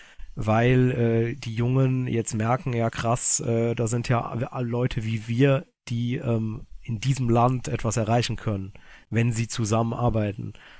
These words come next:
Das habe ich schon auch gemerkt, weil bei uns, äh, im Stadion war ein Public, Public Viewing und da habe ich auch ein paar Schweiz-Spiele geguckt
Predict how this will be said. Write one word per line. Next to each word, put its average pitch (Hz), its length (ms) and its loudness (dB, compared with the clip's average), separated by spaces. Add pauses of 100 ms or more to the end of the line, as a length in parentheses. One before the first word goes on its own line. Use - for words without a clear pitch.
(320)
Das 113 180 0
habe 131 140 6
ich 120 100 2
schon 131 240 0
auch 143 160 2
gemerkt, 131 480 2
weil 117 220 4
bei 113 100 2
uns, 123 560 0
äh, 117 220 0
im 113 100 -4
Stadion 117 460 2
war 113 120 2
ein 113 60 -2
Public, 113 480 -2
Public 113 340 0
Viewing 139 440 -2 (720)
und 95 100 -6
da 101 40 2
habe 117 100 4
ich 120 80 2
auch 110 80 0
ein 120 60 0
paar 120 200 2
Schweiz-Spiele 117 640 -2
geguckt - 540 -4